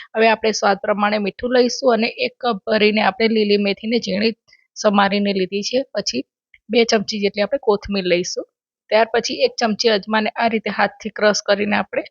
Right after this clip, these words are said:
એડ કરવાનો છે. મુઠિયામાં અજમાનો ટેસ્ટ ખૂબ જ સરસ લાગે છે. અહીંયા બે ચમચી આપણે તલ લઈશું અને એક ચમચી આદુ મરચાંની પેસ્ટ લઈશું અને અડધી ટીસ્પૂન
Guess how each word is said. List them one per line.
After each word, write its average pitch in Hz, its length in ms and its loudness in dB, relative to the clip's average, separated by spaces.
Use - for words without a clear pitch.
એડ 214 160 2
કરવાનો 190 480 2
છે. - 200 -8
મુઠિયામાં 214 500 -4
અજમાનો 208 360 -4
ટેસ્ટ 220 280 -2
ખૂબ 208 220 -2
જ 190 100 2
સરસ 196 300 0
લાગે 202 300 0
છે. - 160 -2
અહીંયા 220 180 2
બે 226 80 6
ચમચી 214 300 0
આપણે 220 240 4
તલ - 340 0
લઈશું 190 340 -2
અને 208 220 -4
એક 269 200 -2
ચમચી 214 280 -2
આદુ 202 220 2
મરચાંની 208 420 0
પેસ્ટ - 380 -4
લઈશું 202 460 -2
અને 214 140 0
અડધી 226 320 -2
ટીસ્પૂન 226 480 -4